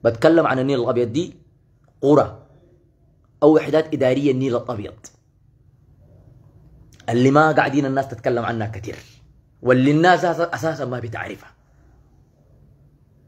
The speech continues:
وانت طالع من العلق الشيخ الصديق بتنزل المنطقة بتاعت واد حماري.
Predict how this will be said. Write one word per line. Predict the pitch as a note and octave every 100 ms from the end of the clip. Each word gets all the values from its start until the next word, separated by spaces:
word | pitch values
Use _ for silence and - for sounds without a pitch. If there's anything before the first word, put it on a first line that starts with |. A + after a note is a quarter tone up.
| _ _ _ _ _ _ _ _ _ - _ _ _ - -
وانت | G2+ C#3+ E3+
طالع | D#3+ F3 F#3
من | D3+ C#3+
العلق | C3 E3+ D3+
الشيخ | D3+ E3+ E3+
الصديق | - C3+ A2+ A3 - _ _ _ _ _ _ -
بتنزل | A#2 C3 F3 D#3+
المنطقة | D3 D3+ E3+ D3+
بتاعت | C3 B2+ G#2 A2
واد | A2+
حماري. | - C#3 D3+ C#3